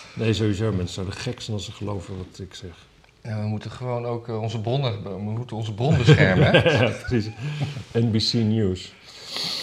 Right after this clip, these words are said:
Speaker 2: Oké.
Speaker 1: Maar, ehm, dus dat is positief. En ik heb, ik heb nog drietal dingetjes wat ik eigenlijk allemaal wil noemen.
Speaker 2: Oh.
Speaker 1: En eentje is eigenlijk heel belangrijk. Dat
Speaker 2: Oh.
Speaker 1: is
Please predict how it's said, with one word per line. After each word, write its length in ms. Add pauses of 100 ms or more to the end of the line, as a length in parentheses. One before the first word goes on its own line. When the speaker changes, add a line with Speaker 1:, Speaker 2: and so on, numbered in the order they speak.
(140)
Speaker 2:
Oké. 380 (680)
Speaker 1:
Maar, 400
ehm, 280 (120)
dus 120
dat 160
is 80
positief. 600 (100)
En 300
ik 120
heb, 200
ik 120
heb 80
nog 180 (140)
drietal 380
dingetjes 500
wat 160
ik 120
eigenlijk 280
allemaal 300
wil 120
noemen. 320 (380)
Speaker 2:
Oh. 120 (220)
Speaker 1:
En 220
eentje 300
is 80
eigenlijk 220
heel 120
belangrijk. 600
Dat 140
Speaker 2:
Oh. 100
Speaker 1:
is 180